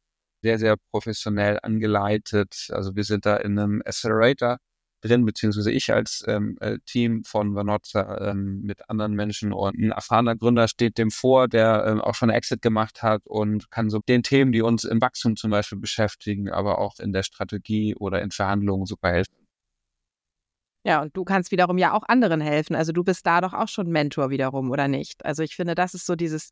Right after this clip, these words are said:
Speaker 2: dieses Gegenseitige und dieser Generationenvertrag, den man da so ein bisschen hat,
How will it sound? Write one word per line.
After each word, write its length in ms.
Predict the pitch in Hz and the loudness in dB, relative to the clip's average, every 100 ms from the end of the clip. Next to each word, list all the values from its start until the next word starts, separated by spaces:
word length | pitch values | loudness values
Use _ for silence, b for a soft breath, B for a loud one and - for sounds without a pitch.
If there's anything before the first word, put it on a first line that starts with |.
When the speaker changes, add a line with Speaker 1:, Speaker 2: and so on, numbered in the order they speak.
| _ | _
Speaker 2:
dieses 220 | 165 156 - | -10 -8 -4
Gegenseitige 680 | 226 240 170 160 165 156 | -2 0 0 0 -2 -4
und 100 | 160 | -4
dieser 200 | 165 156 | -2 -2
Generationenvertrag, 1300 | 147 160 160 151 - 180 226 214 156 - - 127 139 - | -2 -2 -2 -4 -4 -2 0 0 -4 -4 -4 -4 -4 -2
den 120 | 143 | -2
man 140 | 147 | 0
da 100 | 143 | 0
so 60 | 147 | 0
ein 60 | |
bisschen 340 | 143 - 151 143 | -2 -2 -2 0
hat, 240 | 156 - | 0 -2